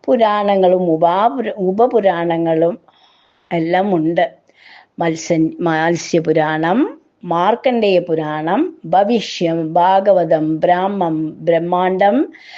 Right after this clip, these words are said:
ബ്രഹ്മവൈവർത്തം, വായവ്യം, വാമനം, വൈഷ്ണവം, വാരാഹം, അഗ്നി, നാരദം, പത്മപുരാണം, ലിംഗം, ഗാരൂഢം,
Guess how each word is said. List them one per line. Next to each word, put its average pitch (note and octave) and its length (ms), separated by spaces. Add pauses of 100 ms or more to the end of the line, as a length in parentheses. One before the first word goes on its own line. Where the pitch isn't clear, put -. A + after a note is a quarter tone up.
(200)
ബ്രഹ്മവൈവർത്തം, A3 1200 (160)
വായവ്യം, F#3+ 1040
വാമനം, F3 1000 (460)
വൈഷ്ണവം, F#3 840 (320)
വാരാഹം, E3+ 1040 (480)
അഗ്നി, F#3+ 920
നാരദം, F3 920 (600)
പത്മപുരാണം, F#3 1160 (120)
ലിംഗം, F#3+ 840
ഗാരൂഢം, F3+ 1120